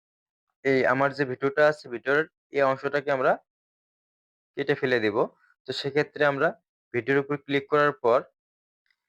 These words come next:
স্লিপড যে অপশনটা আছে, স্লিপের উপর ক্লিক করব। স্লিপে ক্লিক করার পর আমার বাম পাশের অংশ, অংশটার উপর ক্লিক করার পর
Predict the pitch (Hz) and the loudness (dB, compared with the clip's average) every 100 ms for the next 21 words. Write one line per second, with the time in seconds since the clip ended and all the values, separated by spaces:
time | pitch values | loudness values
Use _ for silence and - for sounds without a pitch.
0 | _ - - 131 139 - _ - - - | _ -20 -6 0 0 -2 _ -18 -18 -2
1 | 139 139 - 139 143 143 156 196 - 131 | 0 0 -4 0 2 2 0 -10 -4 -4
2 | - 131 123 127 123 113 107 95 95 _ | -2 -4 -2 -6 -10 -8 -8 -8 -14 _
3 | _ _ - 135 135 - 151 147 151 151 | _ _ -6 -6 -6 -10 -8 -2 0 0
4 | 113 135 _ _ 127 120 131 135 147 147 | -2 -8 _ _ -4 0 0 0 -2 0
5 | 160 - 139 139 - 147 - 139 - 151 | -4 -4 -10 -10 -8 -6 -4 -8 -10 -4
6 | 151 139 139 _ - 143 139 147 151 147 | -4 -4 -10 _ -6 -4 -2 0 0 2
7 | 147 | 0